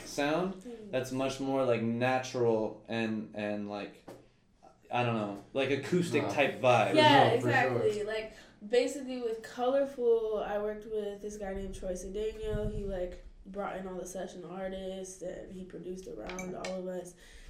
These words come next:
Speaker 2: And, um, basically all of those songs were written already on ukulele. So what I did was I came in, played my ukulele, did vocals, and he would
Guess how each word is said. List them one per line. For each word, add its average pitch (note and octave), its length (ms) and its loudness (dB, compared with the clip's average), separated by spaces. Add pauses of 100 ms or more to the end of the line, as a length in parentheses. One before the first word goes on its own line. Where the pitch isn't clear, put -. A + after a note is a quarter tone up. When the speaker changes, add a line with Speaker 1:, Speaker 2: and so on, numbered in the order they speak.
(120)
Speaker 2:
And, F#3 360 -2
um, - 300 -10 (1080)
basically G#3+ 1040 -6 (400)
all A3+ 220 2
of B3+ 140 2
those A3 260 0
songs A#3 320 0
were F#3+ 280 -4
written F3+ 400 -6 (100)
already F#3 640 -6 (520)
on G3+ 260 -2
ukulele. F3+ 500 -4
So F#3+ 120 -8
what F#3 140 0
I F#3 100 0
did F#3+ 220 -2
was F#3 200 0
I F3 100 -4
came G3+ 320 -4
in, G3+ 260 -4
played F#3 220 -8
my F#3 60 -8
ukulele, F#3+ 540 -8
did F3 220 -8
vocals, F3+ 400 -10
and E3 160 -12
he D#3 140 -10
would B2+ 200 -8